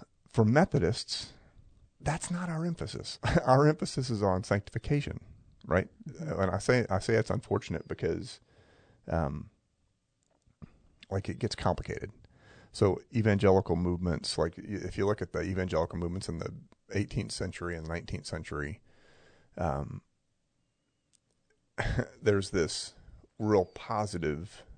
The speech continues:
Speaker 1: um, emphasis on things like abolition, right? And we're gonna talk about Lucretia Mott. I know she's a Quaker, but Wesley was an abolitionist as well.
Speaker 2: Mm-hmm.
Speaker 1: Um,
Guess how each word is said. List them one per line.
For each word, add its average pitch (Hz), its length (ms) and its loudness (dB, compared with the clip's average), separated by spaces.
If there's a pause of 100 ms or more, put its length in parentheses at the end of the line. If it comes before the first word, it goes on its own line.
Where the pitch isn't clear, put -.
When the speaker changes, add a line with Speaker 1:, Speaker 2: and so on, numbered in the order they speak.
(540)
Speaker 1:
um, - 360 -10 (800)
emphasis 87 600 -4 (120)
on 82 240 -2
things 85 360 -4
like 82 440 -2 (1200)
abolition, 95 480 -2 (560)
right? 82 220 -2 (100)
And 76 240 -6 (140)
we're 87 80 -8
gonna 80 120 -6
talk - 180 -2
about - 180 -4
Lucretia - 320 -6
Mott. 82 320 -8
I - 40 -8
know 76 260 -8
she's - 140 -14
a - 40 -18
Quaker, - 400 -10 (320)
but 95 160 -2 (280)
Wesley 92 300 0
was 85 140 -6
an 78 60 -6
abolitionist - 600 -8
as 98 100 -12
well. 95 400 -2
Speaker 2:
Mm-hmm. - 1400 -16
Speaker 1:
Um, 87 320 -8